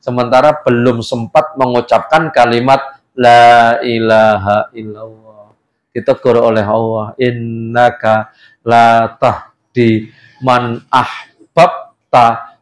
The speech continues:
walakinnallaha yahdi man yasha." Hai Muhammad, engkau tidak bisa memberi petunjuk orang yang kamu cintai.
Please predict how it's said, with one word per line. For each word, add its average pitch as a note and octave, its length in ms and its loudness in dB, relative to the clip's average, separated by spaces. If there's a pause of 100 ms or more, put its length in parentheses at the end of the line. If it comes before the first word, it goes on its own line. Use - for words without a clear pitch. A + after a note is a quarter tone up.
(120)
walakinnallaha A#2 1300 2
yahdi A2 480 -2
man G#2+ 160 -4
yasha." G#2 480 -4 (1200)
Hai B2 160 -2
Muhammad, B2+ 880 -4 (320)
engkau F3+ 240 0
tidak D3+ 320 0
bisa D#3 240 2
memberi D#3+ 400 2
petunjuk F3 560 0
orang F#3+ 320 2
yang F3+ 240 0
kamu E3+ 320 0
cintai. D#3 720 0